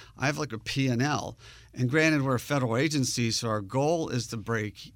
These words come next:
even for the most part. A couple million above, a couple million below, that's okay. But, you know,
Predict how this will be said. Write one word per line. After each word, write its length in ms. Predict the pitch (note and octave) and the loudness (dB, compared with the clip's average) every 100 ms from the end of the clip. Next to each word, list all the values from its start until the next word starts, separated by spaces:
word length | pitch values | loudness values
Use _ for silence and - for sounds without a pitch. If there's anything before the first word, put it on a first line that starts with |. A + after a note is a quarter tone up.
| - | -8
even 680 | C#3+ F3+ G3+ B2 G#2+ A2 C#3+ | -2 0 0 0 0 0 -2
for 340 | - - G#2+ G#2+ | -4 -10 -6 -6
the 80 | G#2 | -4
most 320 | G#2+ G#2+ - | -6 -8 -8
part. 320 | F2+ A2 - - - - - | -6 -4 -4 -10 -20 -20 -10
A 40 | - | -8
couple 200 | B2 A#2 | -4 0
million 280 | A#2 A#2 | 2 2
above, 360 | A2 G#2 A2 G#2 | 0 0 -2 -2
a 40 | |
couple 240 | - G#2+ G#2+ | -4 -6 -4
million 240 | G#2+ G#2 | -4 -4
below, 500 | G2 G#2+ B2 A2+ G#2+ G#2+ - - - | -2 2 4 4 2 -4 -14 -16 -10
that's 220 | - - | -6 -4
okay. 600 | G#2 - C#3 C3 G#2+ - - - - | -6 -2 0 0 0 -6 -14 -20 -10
But, 220 | A#2+ A#2+ | -6 -2
you 140 | A2+ A#2 | 0 2
know, 280 | A2+ G#2+ | 0 -2